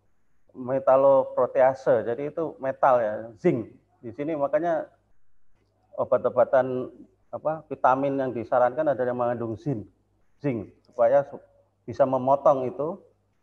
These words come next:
memotong S two, kemudian S two itu akan memberi perlindungan karena dia akan meningkatkan antioksidan, antiinflamasi, dan sebagainya. Tanpa itu memang, dan yang kedua adalah tadi,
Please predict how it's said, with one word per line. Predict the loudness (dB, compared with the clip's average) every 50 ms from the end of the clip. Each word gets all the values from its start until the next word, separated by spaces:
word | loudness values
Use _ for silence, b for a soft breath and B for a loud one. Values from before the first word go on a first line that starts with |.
| _ _ -6
memotong | -6 0 2 2 2 4 4 2 2 2 -4
S | -10 -10 -10 -8 -4
two, | -4 -4 -2
kemudian | -2 -4 -2 2 2 2 2 2 -4 -8
S | -8 -8 -8
two | -8 -6
itu | 0 0 0
akan | 2 2 0 0 -2
memberi | -6 -6 -6 -8 -8 -8
perlindungan | -10 -10 -10 -8 -8 -8 -8 -8 -2 0 0 0 0 0
karena | -2 -2 0 -2 -4
dia | -4 -2 -2 -2 -2
akan | 0 -2 -4 -4 -4
meningkatkan | -6 -8 -8 -6 -6 -6 -4 -2 -4 -4 -4
antioksidan, | -8 -10 -8 -6 -6 -6 -6 -8 -14 -20 -16 _ 0 4 6 6 6 6 4 2 -2
antiinflamasi, | -6 -8 -10 -10 -12 -12 -12 -10 -6 -4 -4 -4 -2 -4 -8 -8 -8 -10 -10 -4 -4
dan | -4 -4 -4
sebagainya. | _ -12 -12 -12 _ -16 -20 -20 _ _ _ _ _ _ _ _ _ _ _ _ _ _ _ _ _
Tanpa | 0 0 0 2 2 0 0 0
itu | -2 -4 -6 -4
memang, | -4 -4 -4 -4 -6 -6 -8 -10 -16 _ -20 -20 -20 _ _ _ -20 -20 -20 -20 -20 -20 -20 -20 -20 -20 _ 0
dan | 0 2 2 2
yang | 0 0 0
kedua | -2 -4 -4 0 2 4 4 4 2
adalah | 0 0 0 0 0
tadi, | 2 2 0 0 0 -2 -2 -2 -6